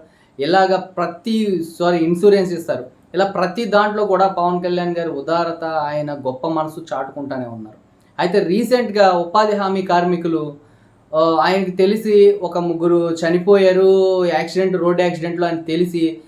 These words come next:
వాళ్ళకి మామూలుగా ఉపాధి హామీ కార్మికులు అంటే నేను ఒక పంచాయతీరాజ్, ఆ, మంత్రి కింద ఉన్నాను కదా, నేను ఎంత ఇవ్వగలను అని అంటే, "సార్, ఇప్పుడు రూల్స్ ప్రకారం, ఇప్పుడు ఉన్న దాని ప్రకారం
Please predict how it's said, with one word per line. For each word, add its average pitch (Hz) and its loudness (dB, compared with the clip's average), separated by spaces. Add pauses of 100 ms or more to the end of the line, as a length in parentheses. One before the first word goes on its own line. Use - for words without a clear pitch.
(200)
వాళ్ళకి 165 0
మామూలుగా 170 2
ఉపాధి 185 2
హామీ 180 2
కార్మికులు 170 -4
అంటే 160 -6
నేను 160 -4
ఒక 151 -6
పంచాయతీరాజ్, 170 -2 (400)
ఆ, 135 -8
మంత్రి 151 -4
కింద 175 2
ఉన్నాను 175 2
కదా, 180 -2 (260)
నేను 165 -2
ఎంత 156 -2
ఇవ్వగలను 190 2
అని 180 0
అంటే, 165 -2
"సార్, 185 4
ఇప్పుడు 151 -8
రూల్స్ 156 -6
ప్రకారం, 160 -4
ఇప్పుడు 147 -6
ఉన్న 160 -4
దాని 160 -2
ప్రకారం 151 -2